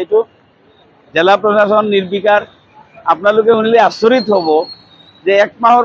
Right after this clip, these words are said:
পৰা ইয়াত ডেইলি এক্সিডেণ্ট হৈ আছে, স্কুলৰ বাচ্চাবিলাক স্কুল যাব পৰা নাই। মেইন ৰোড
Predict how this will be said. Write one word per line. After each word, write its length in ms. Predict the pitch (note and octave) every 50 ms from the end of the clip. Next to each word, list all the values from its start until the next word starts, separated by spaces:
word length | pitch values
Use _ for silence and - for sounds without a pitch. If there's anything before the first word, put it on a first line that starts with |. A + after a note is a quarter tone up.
| A3
পৰা 120 | A#3+ A#3 A3+ A3+ G#3+
ইয়াত 180 | A3 G#3+ G3+ - _ _ - F3+
ডেইলি 380 | G3 G#3+ A#3+ A#3+ B3 A#3+ B3 A#3
এক্সিডেণ্ট 340 | G#3+ - A3+ A3 A3+ A3+ G#3+ G3
হৈ 100 | G#3+ G#3+ G#3
আছে, 140 | G3+ F#3 G#3 G3+ F3+
স্কুলৰ 280 | - - F#3+ G#3 G#3+ F#3+ F#3+
বাচ্চাবিলাক 480 | F3+ - - G#3 G#3 G3+ G#3 G3+ G3+ F#3+ -
স্কুল 160 | - G3+ G#3 G3
যাব 100 | G3+ G3+ G3+ G3+ F#3+
পৰা 120 | G3 F#3+ F#3+ F#3+
নাই। 80 | F#3+ F#3 D#3+ D3 D#3+
মেইন 240 | F3 G#3+ A#3+ A#3+ A#3 G#3 G#3+
ৰোড 160 | A3+ A3+ G#3+